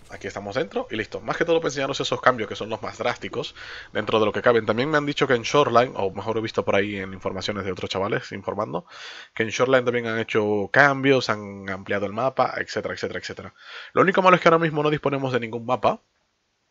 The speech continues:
Pero lo dicho, yo lo único que echo de menos en el juego es más actividad. Ya habéis visto que por lo menos he jugado bien a los Raiders, que siempre me costó eliminarlos, no tuve problema.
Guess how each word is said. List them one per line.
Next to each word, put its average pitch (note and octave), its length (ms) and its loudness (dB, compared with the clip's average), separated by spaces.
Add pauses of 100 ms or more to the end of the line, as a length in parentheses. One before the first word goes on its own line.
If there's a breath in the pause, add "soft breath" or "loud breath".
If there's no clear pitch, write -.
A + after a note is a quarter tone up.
(480)
Pero A2+ 160 0
lo B2 40 -2
dicho, A#2+ 180 0
yo B2+ 100 0
lo E3 60 4
único D#3+ 200 -2
que - 80 -4
echo C#3 140 -2
de B2 80 2
menos A#2+ 260 -2
en G#2+ 60 -4
el G2+ 80 -6
juego D#3 200 0
es A#2 60 -2
más A#2 220 -4
actividad. G#2 420 -6 (320 loud breath)
Ya B2 80 6
habéis C#3 160 6
visto A3 240 0
que E3 80 8
por A2 140 0
lo A2 80 4
menos B2 160 0
he - 20 -8
jugado A#2+ 300 6
bien F3 280 2
a A2+ 60 0
los G#2 120 2
Raiders, A#2 280 8
que G#2+ 80 -4
siempre A#2 240 -2
me A2 100 0
costó G#2 220 -2
eliminarlos, G#2 560 0
no G#2 300 -2
tuve G2+ 200 -6
problema. C3 400 -4